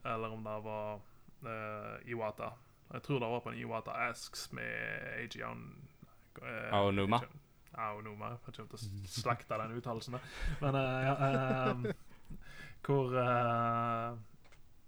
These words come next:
Speaker 1: de sn-, de, eh, jeg vet at de hadde etterforsket muligheten om å, å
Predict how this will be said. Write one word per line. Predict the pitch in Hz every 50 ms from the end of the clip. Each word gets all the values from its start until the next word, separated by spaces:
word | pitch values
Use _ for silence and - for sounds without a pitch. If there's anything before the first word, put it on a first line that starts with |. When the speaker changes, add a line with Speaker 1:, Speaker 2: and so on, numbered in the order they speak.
| - - - - - - -
Speaker 1:
de | 143 139 135 127
sn-, | - 143 143 143 143
de, | 135 123 123 123 120 117 117 113 113 110 110 - - 113 -
eh, | 127 127 - - - - -
jeg | 127 139
vet | 147 143
at | 131 123
de | 123 127
hadde | 123 135 135 131 131
etterforsket | 135 - 135 - 139 - - - 127
muligheten | 120 139 143 131 135 123 - 123 123 -
om | 139 143 135 123 117 107
å, | 104 113 110 110 110 113 113 110 - -
å | - 123 120